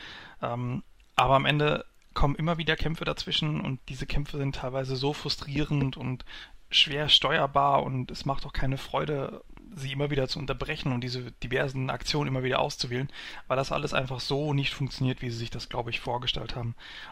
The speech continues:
und mir ein anderes oder eine andere Art von Kampfsystem deutlich besser gefallen hätte. Sowas in die Richtung von Diablo, vielleicht mit so Spezialaktionen, hätte deutlich mehr Spaß gemacht. Ich kann verstehen, dass man die Massen an Orks darstellen wollte, weil das in dem Buch ja auch sehr,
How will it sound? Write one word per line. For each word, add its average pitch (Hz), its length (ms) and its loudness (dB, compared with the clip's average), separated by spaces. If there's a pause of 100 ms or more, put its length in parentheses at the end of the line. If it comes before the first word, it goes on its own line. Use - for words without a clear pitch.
und 131 180 -8
mir 131 100 0
ein 131 160 0
anderes 135 600 -2
oder 123 200 2
eine 123 140 2
andere 139 240 2
Art 131 200 0
von 117 280 -4
Kampfsystem 123 800 -4
deutlich 107 280 -4
besser - 220 0
gefallen 110 320 -8
hätte. 113 240 -6 (360)
Sowas 139 200 -6
in 139 60 -2
die 131 80 -2
Richtung 135 220 -4
von 123 180 -4
Diablo, 135 520 4 (540)
vielleicht 131 280 -6
mit 139 120 -2
so 131 140 -4
Spezialaktionen, 135 1000 -2
hätte 135 200 -4
deutlich 123 280 -4
mehr 135 140 -2
Spaß 135 320 2
gemacht. 131 280 -4 (360)
Ich - 120 -10
kann 151 140 -2
verstehen, 156 320 0
dass 156 120 -2
man 135 240 0
die 131 340 -8
Massen 143 520 0
an 139 100 0
Orks 156 300 0
darstellen 165 420 0
wollte, 160 380 -2
weil 123 80 -2
das 123 160 -4
in 123 60 -4
dem 117 140 -2
Buch 135 200 -10
ja - 120 -6
auch - 180 -2
sehr, 123 340 -4